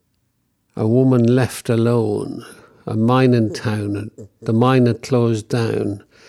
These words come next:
and her husband, the miner, left, probably through depression,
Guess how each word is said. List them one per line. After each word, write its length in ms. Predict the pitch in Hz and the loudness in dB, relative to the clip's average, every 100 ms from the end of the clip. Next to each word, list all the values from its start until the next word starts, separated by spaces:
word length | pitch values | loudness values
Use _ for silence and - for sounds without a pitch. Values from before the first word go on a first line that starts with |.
| - - - - - - _ _ _ _ - | -20 -20 -20 -20 -20 -20 _ _ _ _ -8
and 120 | 110 | -4
her 240 | 113 120 110 | 0 0 2
husband, 640 | 160 156 - 135 131 127 - - | 2 2 2 2 2 0 -6 -12
the 200 | - 123 | -2 2
miner, 640 | 127 139 135 120 117 107 - - - _ _ _ _ _ _ _ - - - - | 4 6 6 4 4 0 -6 -20 -20 _ _ _ _ _ _ _ -20 -20 -20 -12
left, 600 | 135 123 - - - - - - _ _ _ _ _ - | -4 -2 -2 -8 -14 -16 -20 -20 _ _ _ _ _ -4
probably 720 | 143 135 120 117 113 104 101 _ _ _ _ _ _ _ _ _ _ _ _ _ _ _ _ _ | 0 2 2 0 0 -2 -8 _ _ _ _ _ _ _ _ _ _ _ _ _ _ _ _ _
through 380 | - - - 120 | -20 -8 0 0
depression, 880 | 104 107 - 120 104 - 110 107 104 | 0 -6 -2 -2 -2 -4 -6 -4 -6